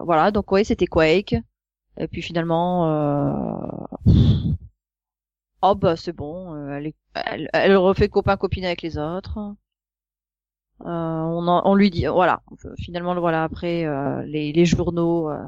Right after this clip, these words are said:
disent que c'est une héroïne, voilà, tout va bien, c'est de nouveau Daisy, voilà. Mm. Et j'ai l'impression que c'est le début de chaque saison en fait qui est comme ça. <laughs>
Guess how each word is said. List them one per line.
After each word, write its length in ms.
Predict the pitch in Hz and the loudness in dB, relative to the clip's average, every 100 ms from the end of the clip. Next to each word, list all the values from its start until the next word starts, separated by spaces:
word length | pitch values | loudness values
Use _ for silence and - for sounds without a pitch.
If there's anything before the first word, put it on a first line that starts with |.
| - | -14
disent 200 | - 156 - | -18 -14 -10
que 80 | |
c'est 160 | 175 170 | -8 -6
une 80 | 160 | -4
héroïne, 420 | 151 147 - 185 | -2 -2 -2 -2
voilà, 280 | 180 - 170 | -2 0 -2
tout 140 | - | 0
va 80 | 175 | 0
bien, 220 | 151 170 | 2 2
c'est 100 | 196 | 2
de 60 | 196 | 2
nouveau 160 | 175 | 4
Daisy, 320 | 175 151 - - _ - | 4 2 -2 -20 _ -10
voilà. 140 | - _ _ _ _ _ _ _ _ _ _ _ _ _ _ _ - _ _ _ _ _ _ | -10 _ _ _ _ _ _ _ _ _ _ _ _ _ _ _ -16 _ _ _ _ _ _
Mm. 140 | - 160 - - - _ _ _ _ _ - - _ _ _ - | -14 -14 -14 -18 -18 _ _ _ _ _ -16 -16 _ _ _ -2
Et 120 | 185 | 2
j'ai 100 | 214 | 4
l'impression 320 | 233 240 - | 2 2 0
que 60 | - | -2
c'est 100 | 240 | -8
le 60 | |
début 240 | 202 220 226 | -6 -8 -6
de 40 | |
chaque 180 | - 214 | -6 -6
saison 240 | 233 214 | -6 -6
en 80 | 208 | -6
fait 120 | 190 | -6
qui 120 | - 165 | -10 -10
est 20 | |
comme 120 | 165 | -12
ça. 140 | - | -14
<laughs> 80 | - | 0